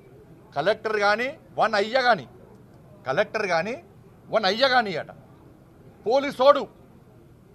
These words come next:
ఇది కేటీఆర్ కొడుకు వాడే భాష. ఇది కేసీఆర్ కొడుకు వాడే భాష, కలెక్టర్ కానీ వాని అయ్యా కానీ అట. ఇదా నీ భాష?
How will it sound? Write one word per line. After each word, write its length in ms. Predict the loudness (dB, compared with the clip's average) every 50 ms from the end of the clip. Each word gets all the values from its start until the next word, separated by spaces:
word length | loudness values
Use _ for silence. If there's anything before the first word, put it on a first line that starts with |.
| -20 -20 -20 -20 -20 -20 -20 -20 -20 -20 -20 -20 -20 -20 -20
ఇది 100 | -20 -20
కేటీఆర్ 400 | -18 -14 -16 -14 -12 -12 -14 -12
కొడుకు 280 | -12 -12 -14 -10 -6
వాడే 140 | -8 -8 -8
భాష. 220 | -8 -10 -12 -12 -14 -20 -20 _ -20 -20 -20 _ -20 _ -20 -20 -20 -18 -16 -16 -18 -18 -18 -20 -20 -20 -20 -20 -20 -20 -20 -16 -16
ఇది 100 | -16 -16 -16 -20 -20 -12
కేసీఆర్ 400 | -8 -8 -8 -6 -4 -6 -6 -6 -10 -14
కొడుకు 200 | -12 -12 -6 -2 -2
వాడే 140 | -2 -2 -2 -8
భాష, 100 | -8 -10 -12 -14 -8
కలెక్టర్ 360 | -6 -6 -6 -6 -8 -8 -4 -4
కానీ 160 | -4 -6 -6 -14 -16 _ _ -20 -20 -20 -20 -16 -6 -4
వాని 180 | -2 -2 -2 -4
అయ్యా 140 | -6 -6 -6 -6
కానీ 120 | -6 -8 -8 -14
అట. 120 | -14 -16 -20 -20 -20 -20 -20 -20 -20 -20 -20 -20 -20 -20 -20 -20 -20 -20 -20 -20 -20 -20 -16 -8
ఇదా 120 | -6 -6 -6 -6
నీ 60 | -10 -6 -4
భాష? 160 | -4 -4 -4